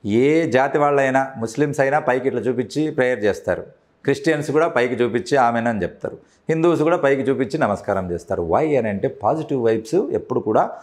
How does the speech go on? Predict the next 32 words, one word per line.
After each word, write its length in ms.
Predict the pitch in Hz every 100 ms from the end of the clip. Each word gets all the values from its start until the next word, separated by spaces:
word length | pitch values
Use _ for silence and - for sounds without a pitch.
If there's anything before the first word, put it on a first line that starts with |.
| - _ 90
మన 160 | 101
హ్యూమన్ 480 | 98 90 117 151 139
లెవెల్ 200 | 113 113
కంటే 220 | 113 113
పై 220 | 156 107
లెవెల్గా 380 | 127 113 104 120
ఉంటాయి. 380 | 104 85 90 98 - _ _ _ _ _ _ _ _ _ _ _ _
ఒక 100 | 95
అయ్యప్ప 320 | 90 98 104 107
స్వామి 300 | 113 110 107
దేవాలయం, 400 | 107 107 110 110
ఒకటి 220 | 104 87
తిరువనంతపురం, 640 | 98 107 107 101 - 107
ఒక 180 | 101 95
తిరుపతి, 380 | 98 104 107 107
ఎక్కడెక్కడ 520 | 98 82 127 123 120
మీరు 360 | 117 117 147 - - -
అమర్నాథ్, 500 | 95 113 117 117 101
కేదార్నాథ్ 440 | 113 113 117 117
ఎక్కడ 200 | 104 135
కు-, 240 | 139 139 113
తీసుకున్నా 380 | 135 123 123 110
కూడా 180 | 110
భూమి 500 | 120 98 92 147 165
లెవెల్ 280 | 151 143 147
కంటే 260 | 147 139 151
పైన 300 | 139 127 139
ఉన్న 200 | 135 135
వాటికే 420 | 123 131 143 175
ఎక్కువగా 480 | - - 165 180 - - _ _ 110
ప్రాస్పెరిటీ 480 | 113 - 120 107
ఉంటుంది. 540 | 127 85 85 82 78